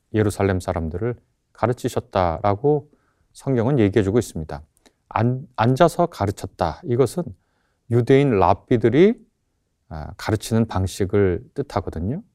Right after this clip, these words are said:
그러니까 유대인들의 선생으로서 예수께서 가르치고 계셨다. 이렇게 우리가 이해할 수 있습니다. 그때 유대인 지식인들, 서기관, 그리고 바리새파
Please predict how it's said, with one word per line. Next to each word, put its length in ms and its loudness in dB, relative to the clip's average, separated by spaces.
그러니까 540 -2
유대인들의 880 2
선생으로서 880 -2
예수께서 720 -4
가르치고 460 -2
계셨다. 580 -6
이렇게 640 0
우리가 260 0
이해할 240 2
수 120 -12
있습니다. 400 -14
그때 360 8
유대인 340 4
지식인들, 800 -2
서기관, 600 -4
그리고 380 -2
바리새파 840 -2